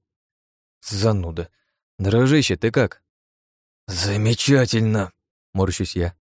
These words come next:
«Это ты ещё под первой ласточкой не был. Вот там тебе кляп в глотку суют, и всё, не сблюёшь». Акана стучит по плечу рыжего,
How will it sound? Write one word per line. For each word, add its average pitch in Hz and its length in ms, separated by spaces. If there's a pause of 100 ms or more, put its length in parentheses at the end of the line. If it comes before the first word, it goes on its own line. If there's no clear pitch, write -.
(680)
«Это 147 360
ты 170 80
ещё 165 240
под 170 180
первой 147 300
ласточкой 143 460
не 107 160
был. 87 200 (120)
Вот 156 280
там 170 200
тебе 175 220
кляп 156 260
в 147 40
глотку 147 380
суют, 98 340
и 131 100
всё, 139 380
не 123 160
сблюёшь». 107 600 (680)
Акана 196 340
стучит 165 340
по 135 80
плечу 120 340
рыжего, 95 380